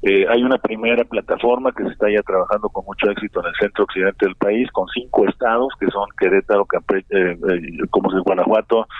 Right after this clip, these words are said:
Aguascalientes, San Luis Potosí y Jalisco, que si te pones a ver son muy parecidos entre ellos.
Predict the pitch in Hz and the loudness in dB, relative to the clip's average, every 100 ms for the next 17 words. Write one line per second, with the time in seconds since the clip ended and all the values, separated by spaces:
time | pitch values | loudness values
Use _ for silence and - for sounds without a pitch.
0 | - - 90 95 - 101 104 110 107 98 | -16 -6 0 0 0 0 -2 -2 -2 0
1 | - - - 85 104 143 - 139 120 117 | -2 -4 -4 -4 -2 0 2 2 0 -4
2 | - 135 - - - - - 110 113 113 | -4 -6 -8 -20 -20 -20 -4 0 2 0
3 | 113 120 113 107 131 139 131 120 127 123 | -2 -4 0 0 2 0 2 2 2 0
4 | 123 120 117 120 117 117 - 98 90 123 | -2 2 2 2 0 -2 -4 -8 -10 -10
5 | 107 87 - - - - - | -10 -10 -14 -12 -12 -12 -12